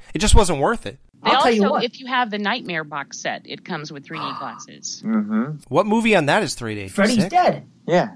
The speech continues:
Speaker 4: the last ten
Speaker 2: It's
Speaker 4: minutes.
Speaker 2: just the last ten minutes or so.
Speaker 1: What?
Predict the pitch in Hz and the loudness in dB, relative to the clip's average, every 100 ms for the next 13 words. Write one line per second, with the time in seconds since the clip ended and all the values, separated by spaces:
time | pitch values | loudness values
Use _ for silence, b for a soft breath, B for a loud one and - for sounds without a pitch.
0 | - _ _ 117 131 127 - 151 - 147 | -18 _ _ 0 2 2 -4 -6 -4 -4
1 | - 269 208 175 175 185 - - - 175 | -4 -4 0 2 2 0 -8 -18 -10 -8
2 | 165 156 160 120 123 - - 135 156 - | -6 -6 -8 -10 -16 -14 -14 -14 -16 -20
3 | _ - 110 104 151 247 285 - | _ -16 -12 -8 -8 -8 -4 -4